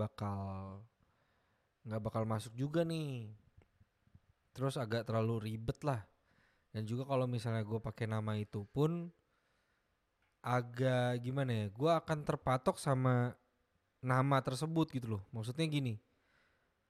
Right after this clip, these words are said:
gua nggak bisa bebas, ini dari, dari sudut pandang gua ya, gua nggak bisa bebas bikin, bikin isinya apa aja, tapi gua harus sejalur sama nama yang gua bikin gitu loh. Ngerti gak maksudnya?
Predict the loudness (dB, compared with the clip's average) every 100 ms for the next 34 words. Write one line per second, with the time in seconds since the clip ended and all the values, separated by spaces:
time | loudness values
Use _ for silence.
0 | _ _ 6 8 8 8 6 8 8 10
1 | 8 6 -4 -14 -20 _ _ _ _ 0
2 | 4 6 6 6 4 6 4 0 -2 -4
3 | -2 -2 2 2 0 -6 _ _ _ _
4 | _ 0 4 4 4 6 6 4 2 0
5 | 0 -2 -8 _ -2 -2 0 2 2 2
6 | 0 0 -2 -2 -4 -8 -16 _ 0 2
7 | 2 4 4 2 2 2 2 2 2 2
8 | -2 -8 _ _ _ _ _ _ _ _
9 | -4 0 4 8 8 8 2 0 0 6
10 | 8 8 6 2 2 2 2 2 2 2
11 | 0 0 -2 -4 -6 -10 -14 _ -10 -4
12 | -2 -4 -6 -12